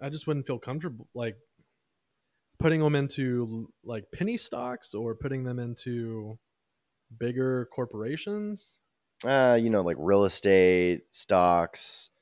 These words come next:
Speaker 1: Oh, okay.
Speaker 2: Mi-, like,
Speaker 1: Oh,
Speaker 2: a,
Speaker 1: so not just
Speaker 2: a
Speaker 1: stock.
Speaker 2: portfolio.
Speaker 1: Okay. Got it,
Speaker 2: A
Speaker 1: got it, got it.
Speaker 2: portfolio. I, I don't know what the large buckets of that portfolio were, in his
Speaker 1: Mm-hmm.
Speaker 2: opinion.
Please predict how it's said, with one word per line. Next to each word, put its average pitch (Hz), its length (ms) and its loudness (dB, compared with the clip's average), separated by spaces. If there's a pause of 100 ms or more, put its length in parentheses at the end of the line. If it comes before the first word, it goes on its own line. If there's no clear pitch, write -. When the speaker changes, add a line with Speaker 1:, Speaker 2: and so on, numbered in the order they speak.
Speaker 1:
Oh, 123 260 -6
okay. - 180 -16
Speaker 2:
Mi-, 85 240 -2
like, 101 160 4
Speaker 1:
Oh, 170 120 8
Speaker 2:
a, - 20 -4
Speaker 1:
so 165 140 2
not 156 420 -2
just 143 320 0
Speaker 2:
a - 140 -12
Speaker 1:
stock. - 140 4
Speaker 2:
portfolio. 120 500 6
Speaker 1:
Okay. 62 160 0
Got - 0 -
it, - 40 -10
Speaker 2:
A - 20 -12 (280)
Speaker 1:
got 123 100 -8
it, - 20 -6
got - 80 -2
it. - 40 -8
Speaker 2:
portfolio. 80 640 -2 (400)
I, 113 240 8
I - 20 8
don't 127 160 6
know 110 120 8
what 104 240 4
the 90 240 2
large 87 400 4 (100)
buckets 90 400 -2
of 98 80 -4
that 101 180 2
portfolio 110 480 0
were, 110 240 2
in 110 80 -2
his 117 160 -2
Speaker 1:
Mm-hmm. 127 60 -2
Speaker 2:
opinion. 123 420 -2